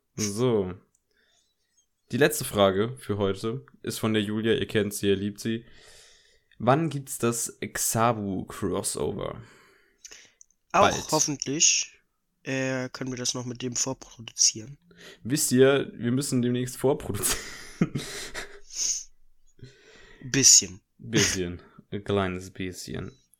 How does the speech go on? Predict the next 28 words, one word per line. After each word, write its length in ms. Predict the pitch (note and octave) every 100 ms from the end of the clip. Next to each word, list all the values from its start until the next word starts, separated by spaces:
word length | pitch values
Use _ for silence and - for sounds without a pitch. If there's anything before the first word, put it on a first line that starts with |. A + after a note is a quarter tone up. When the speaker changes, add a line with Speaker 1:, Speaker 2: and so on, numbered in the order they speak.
| _ _ - - _
Speaker 1:
So, 240 | D3 E3
das, 460 | - - - - -
äh, 240 | A#2+ G#2+ -
war 480 | A2+ E3 G#3+ - -
es 340 | F#2+ - - -
tatsächlich 840 | G2 F#2 F#2+ F#2+ - G#2+ B2+ -
von, 440 | - - A2 A#2+ A#2+
äh, 120 | G2+
den 160 | G#2+
Fragen 580 | G#2 F#2+ A2+ E3 F2+ G#2
diese 320 | A2+ G#2+ G2+
Woche. 360 | F2+ - C3 C3+
Und, 420 | - A#2+ A#2+ -
äh, 180 | G#2 G#2+
wir 180 | C3 F3
starten 460 | - - - - A2
jetzt 300 | - - -
rein 240 | D3 D#3+
in 140 | A#2
unser 440 | A#2 B2 G2 G2 -
Hauptthema. 760 | - G2+ - G#2+ G#2 G#2 C#3+ -
Wir 120 | B2
haben 160 | E3
uns 220 | E3+ D#3 -
heute 240 | D3+ A#2
drei 320 | G#2+ - C3
Filme 680 | G3+ - G#3 G#3+ C3 G#2 -
rausgesucht, 880 | - - - B2+ A2 A2 C#3 - -